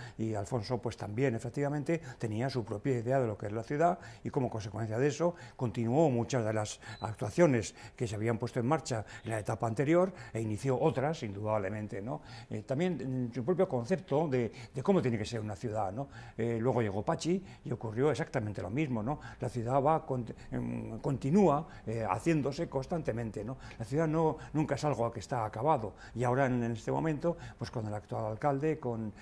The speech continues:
con Javier Maroto, pues ocurre igual, él tiene su propia concepción de lo que es la vida, de lo que es la ciudad, de lo que es la política, y eso lo traduce naturalmente, pues, en todas sus actuaciones, en todas sus decisiones.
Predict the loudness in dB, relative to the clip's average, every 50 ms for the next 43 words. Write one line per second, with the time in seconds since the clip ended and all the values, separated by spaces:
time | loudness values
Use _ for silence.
0 | -14 -4 -2 -2 -2 0 -2 -4 -2 -2 0 0 0 0 0 0 0 0 -2 -2
1 | -4 -8 -6 -2 -2 0 0 2 0 0 2 0 0 0 0 -2 -2 -2 -4 -4
2 | -4 -4 -4 -2 -4 -4 -2 -2 -2 -2 0 0 0 -2 -4 -6 -12 -6 -4 -4
3 | -2 0 -2 -2 2 4 4 4 4 4 2 0 0 -2 -2 0 0 2 4 4
4 | 4 6 6 4 4 2 0 -8 -4 0 0 2 2 2 2 2 2 4 2 2
5 | 2 2 4 6 6 6 6 6 4 2 0 0 0 2 2 2 2 2 2 2
6 | 0 0 0 2 2 2 2 0 -4 -6 -2 0 2 2 4 4 4 4 4 2
7 | 2 2 2 2 2 2 0 -2 -2 -2 -2 0 0 0 2 0 0 2 2 2
8 | 2 0 -2 -14 -10 -4 -2 -2 0 2 4 4 4 4 2 -2 -6 -6 -6 -8
9 | -8 -2 2 2 2 2 2 -2 -4 -8 -12 -8 -4 -2 0 4 6 6 4 4
10 | 2 0 -2 -2 -4 -6 -6 -6 -6 -4 -4 -6 -8 -10